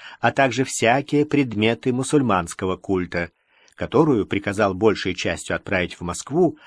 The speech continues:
а где-то четверть всего переправить в Астрахань. Там ее должны были подхватить мои гонцы к Аббасу.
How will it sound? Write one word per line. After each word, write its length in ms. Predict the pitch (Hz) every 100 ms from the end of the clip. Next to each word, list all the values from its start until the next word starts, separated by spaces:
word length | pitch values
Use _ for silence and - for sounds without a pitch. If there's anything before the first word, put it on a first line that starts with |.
| - - -
а 140 | 113
где-то 480 | 98 95 123 117 107
четверть 680 | - - 135 170 - 107 -
всего 360 | - 110 95
переправить 680 | 80 92 90 107 123 143 - _ _
в 160 | - 90
Астрахань. 680 | 95 - - - 80 78 - - - - _ -
Там 280 | 107 143
ее 300 | 165 170 165
должны 480 | 156 160 131 117 135
были 240 | 135 143 143
подхватить 680 | 120 - 107 107 143 143
мои 200 | 117 127
гонцы 500 | 117 127 - 139 135 -
к 100 | -
Аббасу. 680 | 127 107 117 85 - -